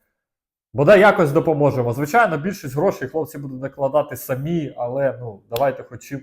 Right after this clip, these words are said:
хоч щось зберемо. Е, от. Якщо я не збираю в своєму, скажімо так, бізнес-середовищі, дуже, дуже важко йдуть збори. Я, і я розумію людей, які не дуже хочуть вже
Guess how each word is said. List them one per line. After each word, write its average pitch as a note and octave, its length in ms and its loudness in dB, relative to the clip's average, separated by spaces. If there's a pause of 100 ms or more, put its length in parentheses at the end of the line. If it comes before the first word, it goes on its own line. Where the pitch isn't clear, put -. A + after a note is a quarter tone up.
(120)
хоч C#3 140 -6
щось C3+ 220 -4
зберемо. G#2 420 -6 (840)
Е, F#2+ 420 -8
от. A#2 400 2
Якщо F3+ 360 6
я F#3+ 80 10
не F#3+ 120 4
збираю E3+ 400 6
в - 40 -6
своєму, C#3+ 440 2
скажімо C#3 360 -4
так, C3+ 200 0
бізнес-середовищі, C#3+ 920 -2
дуже, B2 420 -2
дуже B2 320 -6
важко A2+ 360 -4
йдуть G#2+ 200 -14
збори. A#2+ 420 -2
Я, D3 120 -2
і F#3 140 -8
я F3+ 120 4
розумію C#3+ 400 -2
людей, B2 420 -4
які A2+ 300 -12
не A2 160 -14
дуже B2 260 -8
хочуть A#2+ 380 -8
вже A2 240 -6